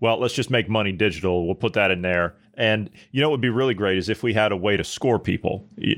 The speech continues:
to, to make sure that they're in good standing with everything. It'd be a good way to, to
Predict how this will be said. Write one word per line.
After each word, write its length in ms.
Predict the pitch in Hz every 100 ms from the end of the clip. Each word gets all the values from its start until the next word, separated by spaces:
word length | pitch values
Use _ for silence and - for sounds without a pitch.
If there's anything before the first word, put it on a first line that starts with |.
| 107
to, 120 | -
to 160 | 120 120
make 160 | 123 113
sure 180 | 120
that 140 | 101 95
they're 140 | 107
in 80 | 92
good 140 | 95 -
standing 360 | - 101 80
with 140 | 80 80
everything. 380 | 87 - 92
It'd 240 | 87 85 -
be 100 | 98
a 40 |
good 160 | 87 90
way 140 | 92
to, 140 | 82 78 -
to 200 | - 87